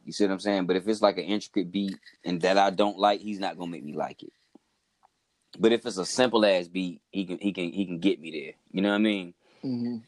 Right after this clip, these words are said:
Speaker 1: But I think with this is the, the problem is <clears throat> Nas is not, these, these beats, I'm sorry, these songs on this album sound like Nas lyrics were placed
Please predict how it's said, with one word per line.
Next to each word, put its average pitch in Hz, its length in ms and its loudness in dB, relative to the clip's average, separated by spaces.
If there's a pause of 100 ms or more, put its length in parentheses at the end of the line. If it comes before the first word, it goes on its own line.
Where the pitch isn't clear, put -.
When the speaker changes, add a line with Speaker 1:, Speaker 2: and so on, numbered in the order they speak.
(200)
Speaker 1:
But 170 200 4
I 123 80 4
think 120 280 0
with 98 160 0
this 110 280 4
is 87 340 -2
the, 90 200 0
the 87 100 -2
problem 139 440 2
is 92 400 -2 (800)
<clears throat> - 20 -6 (2750)
Nas 117 760 2 (1160)
is 101 180 -6
not, 107 240 0 (140)
these, 131 560 -4
these 139 420 -2
beats, 110 600 -4 (840)
I'm 90 140 -2
sorry, - 340 -6
these 123 280 2
songs 107 340 2
on 90 100 -4
this 90 180 -4
album 82 340 -2
sound 90 340 -2
like 82 240 -2
Nas 82 440 -2
lyrics 82 360 -6
were 76 120 -8
placed 82 520 -6